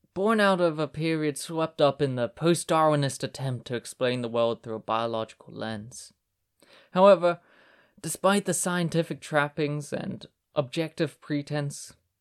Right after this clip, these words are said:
the addict was still a product of moral deviance, a flawed type of person, perhaps with a overstressed nervous system or degenerated mind or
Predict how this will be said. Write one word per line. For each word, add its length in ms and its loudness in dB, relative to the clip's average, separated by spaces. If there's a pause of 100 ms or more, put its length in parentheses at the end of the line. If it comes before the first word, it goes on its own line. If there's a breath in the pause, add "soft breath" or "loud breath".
(920 soft breath)
the 120 -2
addict 380 0
was 140 -2
still 420 4
a 60 10
product 520 2
of 220 -2
moral 360 4
deviance, 880 -6 (600)
a 80 0
flawed 460 2
type 340 -4
of 140 -14
person, 640 -6 (220)
perhaps 380 -2
with 200 -2
a 160 0 (340 soft breath)
overstressed 600 0
nervous 440 0
system 560 -10
or 180 -10 (240)
degenerated 760 2
mind 500 -2
or 300 -10